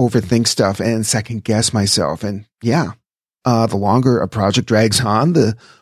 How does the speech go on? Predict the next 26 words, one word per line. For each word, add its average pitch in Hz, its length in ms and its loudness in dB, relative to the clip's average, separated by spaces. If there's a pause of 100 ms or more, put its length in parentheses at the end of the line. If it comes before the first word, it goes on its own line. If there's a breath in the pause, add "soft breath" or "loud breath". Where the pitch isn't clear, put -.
(120)
more 262 180 4
opportunity 131 720 2
there 104 300 2
is 92 400 0
to 95 460 -4 (220)
obsess. - 720 -4 (1700)
But 156 300 -2 (480)
I 147 140 2
would 165 180 4
rather 127 300 2
take 127 260 0
the 110 80 0
time 117 320 -2
to - 80 -8
do 110 240 -2
something 143 500 0
in 113 140 0
the 98 180 0 (100)
best 117 300 2
way 123 220 4
possible 107 800 -2 (880)
than 117 160 2
to 117 80 2
finish 139 320 0
something 127 320 0
quickly 110 680 -2